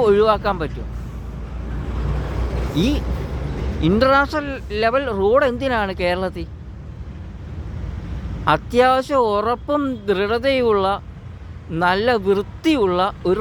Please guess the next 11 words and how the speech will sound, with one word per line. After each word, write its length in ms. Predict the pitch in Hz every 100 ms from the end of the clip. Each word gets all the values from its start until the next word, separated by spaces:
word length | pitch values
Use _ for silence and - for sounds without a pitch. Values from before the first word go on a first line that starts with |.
| 202
റോഡാണ് 440 | 180 220 220 202 196 160
വേണ്ടത്. 380 | 156 160 143 110 - - - -
ഒരു 140 | 170 226 202
സാധാരണമായ 1080 | 190 190 214 233 240 254 220 190 170 175 208 - - - -
ടൂറിസത്തെ 760 | 170 180 220 269 - 247 - 254 220
മുൻനിർത്തിയുള്ള 760 | 202 214 240 233 226 247 233 226
ഒരു 80 | 226 202
റോഡാണ് 420 | 214 262 254 226 190
വേണ്ടത്. 300 | 175 151 131 - - - - - - - - -
ഇവിടെ 220 | 151 277 269 233
ഒരു 200 | 240 311